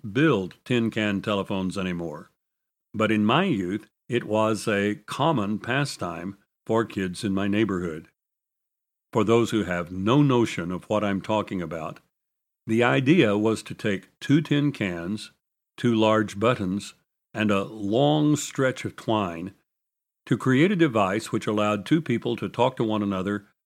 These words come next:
as though they were on a telephone. If the device worked as intended,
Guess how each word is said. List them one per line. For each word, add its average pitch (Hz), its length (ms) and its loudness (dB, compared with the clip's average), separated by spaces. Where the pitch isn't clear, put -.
as 110 240 -2
though 104 240 2
they 107 140 0
were 107 340 -2
on 98 180 -4
a 101 60 -2
telephone. 95 720 -2
If 113 100 -2
the 110 100 -4
device 98 440 0
worked 107 340 -2
as 101 220 -6
intended, 101 640 -2